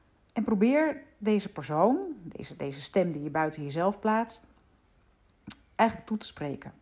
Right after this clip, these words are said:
Zodat je dat ook gaat doen als je de hele dag met deze personen zou moeten gaan optrekken. Dus hij kan ook naast je op de bank zitten, hè? Want als je bijvoorbeeld net gaat zitten om lekker lang uit op de bank te gaan zitten Netflixen,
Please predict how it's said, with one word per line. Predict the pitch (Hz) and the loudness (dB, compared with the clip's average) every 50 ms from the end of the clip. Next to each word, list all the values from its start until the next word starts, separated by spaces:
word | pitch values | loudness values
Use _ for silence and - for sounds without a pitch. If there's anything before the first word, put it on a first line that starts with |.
| _ _ _ _ _ _ _ _ _ _ _ _ _ | _ _ _ _ _ _ _ _ _ _ _ _ _
Zodat | - - - 190 175 190 185 - | -10 -4 -4 0 2 2 2 2
je | 196 160 | 0 0
dat | 175 180 175 - - - - | 0 0 -2 -2 -8 -10 2
ook | 240 214 240 240 247 - | 6 8 8 8 6 0
gaat | - - 185 156 143 | -4 -4 -4 -4 -2
doen | 165 160 165 185 202 208 - - - - - - | -2 0 2 2 0 0 -2 -10 -20 -20 -12 -10
als | 202 | -4
je | - 196 | 0 2
de | 208 | 2
hele | 185 175 190 226 269 269 233 214 | 2 2 2 2 4 4 2 2
dag | 175 185 180 - - | 2 0 0 2 0
met | 208 180 | 0 2
deze | 190 180 180 175 - | 2 0 0 -2 -2
personen | - 185 175 175 175 165 165 165 151 | -6 -4 -2 0 0 0 0 -2 -4
zou | 165 170 170 | -2 -4 -2
moeten | 165 160 151 - - | -4 -4 -8 -8 -8
gaan | - 165 | -8 -4
optrekken. | - 254 254 - - - 139 135 - 113 - - _ _ _ _ _ _ _ _ _ _ _ _ _ _ _ _ _ _ _ _ _ _ - - _ _ _ _ _ _ _ _ _ _ _ _ _ _ _ _ _ _ _ - | -4 -4 -6 -6 -6 -6 -6 -6 -6 -12 -14 -14 _ _ _ _ _ _ _ _ _ _ _ _ _ _ _ _ _ _ _ _ _ _ -20 -20 _ _ _ _ _ _ _ _ _ _ _ _ _ _ _ _ _ _ _ -6
Dus | 180 170 151 - - - - - _ _ - _ _ - - - - | -6 -6 -6 -8 -12 -12 -14 -18 _ _ -20 _ _ -8 -8 -6 -4
hij | - - 165 | -2 -2 -2
kan | 165 - 180 180 | 0 0 0 2
ook | 180 185 190 | 2 4 6
naast | 190 196 208 208 - | 6 6 6 6 2
je | 226 | 0
op | - | 2
de | 214 | 4
bank | 202 220 269 302 277 - | 10 10 10 10 10 2
zitten, | - 160 139 - 147 143 | 0 -4 -4 -2 -2 -2
hè? | 170 220 311 339 - - - - - - - _ _ _ _ _ _ | -2 -2 -2 -4 -10 -20 -20 -20 -20 -20 -20 _ _ _ _ _ _
Want | - 202 196 | -8 -4 -2
als | - 202 | -2 -2
je | - | -2
bijvoorbeeld | 190 190 185 226 233 214 226 226 240 262 | -4 -2 0 0 2 6 8 10 10 12
net | 302 339 339 339 | 10 10 8 4
gaat | - - 240 - | -2 -4 -4 -2
zitten | - - 165 - - 156 - - | 0 -2 -2 -2 -2 -4 -4 -2
om | 190 190 190 190 | -2 -2 0 2
lekker | 226 233 240 202 | 0 2 2 2
lang | 190 190 202 208 208 202 | 4 6 6 6 6 6
uit | 190 175 - 170 | 2 2 0 -4
op | 160 | -10
de | 160 | -8
bank | 151 156 170 156 143 - | 0 0 2 2 0 -2
te | 156 | -8
gaan | 147 143 143 - - - - | -8 -6 -6 -6 -6 -10 -10
zitten | - - 180 - 151 147 | -10 -10 -8 -6 -4 -2
Netflixen, | 151 180 202 - - 233 247 240 - - 285 339 381 | -2 -2 -4 -2 0 0 0 0 0 -4 -4 -4 -4